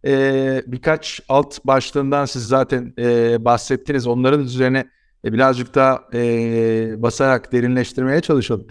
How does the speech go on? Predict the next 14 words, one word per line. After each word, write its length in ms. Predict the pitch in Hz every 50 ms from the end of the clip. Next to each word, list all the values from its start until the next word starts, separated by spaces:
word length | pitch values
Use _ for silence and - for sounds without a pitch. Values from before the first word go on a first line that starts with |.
| - - - _ _ _ -
Bir 160 | 127 180 -
tanesi, 680 | - 240 220 175 160 151 143 - - - 208 233 - - - _ _ _ - -
e, 800 | 131 131 131 127 131 131 131 131 131 131 131 131 131 123 131 127 -
ki 120 | 156 135
başta 340 | 139 139 127 - - 156 143
da 80 | 151
konuştuğumuz 600 | - 151 139 135 120 - - 139 127 127 123 113
gibi, 280 | 120 127 127 170 185 175 180 - _ _ _ _ -
e, 100 | 135 127 127 127 127 123 123 120 - -
eğitimin 800 | 135 139 143 147 143 147 - 156 165 170 160 139 113 - - _ _ _
kadınlara 520 | - 131 120 123 123 123 123 120 123 113
bu 80 | 117 104
konuda 300 | - 123 120 123 135 135
sağlanması. 840 | 135 - 135 123 120 120 117 117 110 110 104 - - - 95 -